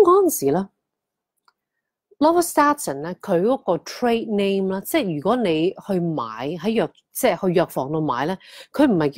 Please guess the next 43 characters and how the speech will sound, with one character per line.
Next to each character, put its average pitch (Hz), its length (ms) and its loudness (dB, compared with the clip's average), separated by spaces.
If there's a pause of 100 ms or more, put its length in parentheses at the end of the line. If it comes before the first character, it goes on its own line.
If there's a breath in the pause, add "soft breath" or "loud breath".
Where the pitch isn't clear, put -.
叫 165 120 0
做 151 180 0 (160)
lovastatin。 185 720 -4
lovastatin 302 800 -2
係 156 180 -4
個 175 120 0
藥 165 580 0
個 170 80 -2
名， 147 400 -2 (340 loud breath)
但 233 140 2
係 254 100 0
佢 247 40 2
個 240 80 4
商 302 640 2 (140)
標 269 280 0
個 202 140 0
名 160 80 -2 (220)
呢， 185 100 -6 (260 loud breath)
佢 202 160 0
叫 202 60 6 (140)
做 170 80 2
Mevacor 185 720 -2
嘅 151 100 -12 (280)
，OK？M 208 640 -2
E 208 320 -2
V 185 280 2
A 165 220 -2
C - 280 -4
O 160 180 -4
R。 - 280 -4 (460 loud breath)
噉 262 100 -6
可 311 100 2
能 196 100 2
好 156 140 -4
多 240 120 2
人 143 80 -2
嘅 151 160 -2
爸 117 240 -2
爸 202 160 0
啊， 156 640 0
或 147 100 -4
者 180 140 -8
係 165 420 -2